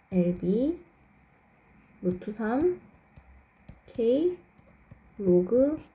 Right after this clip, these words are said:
에스에이 분의 원. 그런데 얘도 에이치비고 얘도 에이치비니까 얘네 둘이 똑같단 말이지?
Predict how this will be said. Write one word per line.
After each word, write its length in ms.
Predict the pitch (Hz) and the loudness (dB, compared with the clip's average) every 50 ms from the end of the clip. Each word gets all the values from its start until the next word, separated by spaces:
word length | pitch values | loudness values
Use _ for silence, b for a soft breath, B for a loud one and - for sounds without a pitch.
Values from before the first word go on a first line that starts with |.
| _ _ - _ _ _ _ _ _ _ - | _ _ -20 _ _ _ _ _ _ _ -8
에스에이 460 | 180 170 185 - - 151 156 160 160 | -6 -6 -6 -4 -2 0 0 0 0
분의 220 | 160 160 170 185 185 | 0 0 2 2 2
원. 200 | 190 185 - - - - - - - _ _ _ - _ _ - - - - - _ _ _ _ _ _ _ _ _ _ _ _ _ _ _ _ _ _ _ _ _ _ _ _ _ _ _ _ _ _ - | 2 0 -6 -8 -14 -20 -20 -20 -20 _ _ _ -20 _ _ -20 -20 -20 -20 -20 _ _ _ _ _ _ _ _ _ _ _ _ _ _ _ _ _ _ _ _ _ _ _ _ _ _ _ _ _ _ -4
그런데 380 | - 240 233 220 208 185 180 | -2 0 4 6 6 8 10
얘도 280 | 196 226 - - 285 220 | 10 10 10 10 10 10
에이치비고 760 | 180 180 185 185 - - - 175 160 160 - 208 175 - - - - _ _ _ _ _ - | 10 10 8 6 0 -8 -10 -10 -10 -4 -2 -2 -2 -2 -4 -10 -20 _ _ _ _ _ -6
얘도 160 | 202 196 185 160 | -4 0 2 4
에이치비니까 800 | 131 143 156 156 - - - 165 156 147 143 - - 185 - - - - - - - _ b b b b b b _ - - - - - | 4 4 2 0 -4 -6 -2 -2 -2 -2 -2 -2 -2 -4 -4 -4 -8 -12 -14 -16 -16 _ b b b b b b _ -14 -14 -12 -6 -2
얘네 180 | 196 196 185 185 | 4 4 4 4
둘이 180 | 185 175 180 | 4 0 -2
똑같단 380 | - - - - - 339 277 214 | -2 0 -2 0 0 2 2 2
말이지? 420 | 185 - - 185 - 339 359 - | 2 2 2 -2 -4 -6 -10 -12